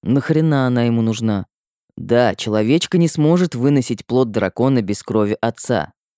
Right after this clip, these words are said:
Но Дориан просто может поить её своей кровью и на этом успокоиться. Досада берёт, что он собирается уехать. Вдолбил себе в голову, что хочет сам воспитывать ребёнка.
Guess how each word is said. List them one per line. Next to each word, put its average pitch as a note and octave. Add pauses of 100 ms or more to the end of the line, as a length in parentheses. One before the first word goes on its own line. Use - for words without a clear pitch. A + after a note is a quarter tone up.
(120)
Но G#2
Дориан G2+
просто F#2+
может G#2+
поить D3+
её G#2
своей G2+
кровью F#2
и A2+
на A2+
этом G#2+
успокоиться. - (680)
Досада F2
берёт, G2+
что -
он G2
собирается G#2
уехать. A2 (240)
Вдолбил D#3+
себе A#2+
в A2
голову, B2
что A#2
хочет B2
сам C3
воспитывать F#2
ребёнка. A#2